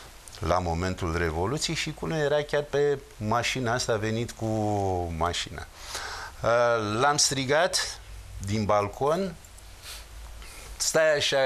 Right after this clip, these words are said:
ca să-ți dau cablele, ca să.” Și Mihai mi-a dat cablele de la, care au fost conectate ulterior microfoanele și s-a vorbit la,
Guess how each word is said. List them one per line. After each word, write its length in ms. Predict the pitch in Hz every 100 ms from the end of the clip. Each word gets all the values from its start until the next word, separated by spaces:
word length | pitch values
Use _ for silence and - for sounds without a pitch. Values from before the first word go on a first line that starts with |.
| 123
ca 120 | 123
să-ți 400 | - 123 117 107
dau 260 | 123 120 98
cablele, 580 | 135 127 113 110 107
ca 200 | 104 107
să.” 540 | 101 - 95 98 87 92
Și 440 | 92 - 196 185 156
Mihai 500 | 139 143 147 - 170 175
mi-a 220 | 151 135
dat 360 | 151 156 156 - - -
cablele 680 | - 151 143 147 143 139 135 - - - - -
de 260 | 98 117
la, 1080 | 117 117 110 110 101 98 98 95 90 85 80 - 87 - -
care 180 | 143
au 60 | 143
fost 240 | 131 147
conectate 500 | - 127 117 131 123
ulterior 520 | 110 107 107 104 110 107
microfoanele 680 | 98 101 101 123 120 104
și 180 | 104 -
s-a 180 | 101 104
vorbit 540 | 90 95 90 98 90
la, 680 | 95 95 90 87 87 85 85